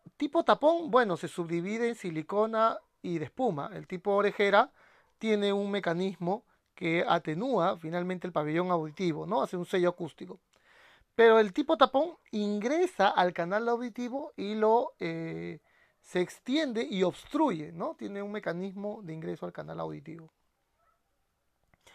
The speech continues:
Y en ese sentido, las medidas de control del ruido que podemos nosotros citar, eh, son, para empezar,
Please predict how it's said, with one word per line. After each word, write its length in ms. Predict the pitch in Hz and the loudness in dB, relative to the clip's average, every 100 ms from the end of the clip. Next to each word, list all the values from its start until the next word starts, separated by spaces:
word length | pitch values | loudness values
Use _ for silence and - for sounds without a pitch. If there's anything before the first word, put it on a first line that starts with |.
| - - - - _ | -20 -20 -20 -20 _
Y 180 | 226 247 | 0 2
en 100 | 277 | 2
ese 180 | 320 349 | 0 0
sentido, 760 | 294 269 320 302 220 226 - - | 0 0 0 2 2 0 -2 -8
las 320 | 196 202 180 | 4 4 6
medidas 400 | 185 196 277 320 | 2 0 0 0
de 120 | 269 | -2
control 500 | 202 185 175 214 247 | -2 -4 2 4 4
del 180 | 240 240 | 4 0
ruido 520 | 254 254 196 190 233 202 | 0 -2 0 0 -2 -8
que 120 | 170 | -12
podemos 460 | - 160 175 208 220 | -6 -2 -2 -2 -4
nosotros 360 | 196 185 220 | -4 -6 -8
citar, 360 | - 190 196 240 _ _ _ _ _ _ _ - | -10 0 2 0 _ _ _ _ _ _ _ -6
eh, 500 | 185 185 190 185 196 | -2 0 -2 -4 -8
son, 420 | - - 320 370 | -4 2 2 0
para 240 | - 233 220 | 8 8 8
empezar, 440 | 202 202 277 349 | 2 6 6 6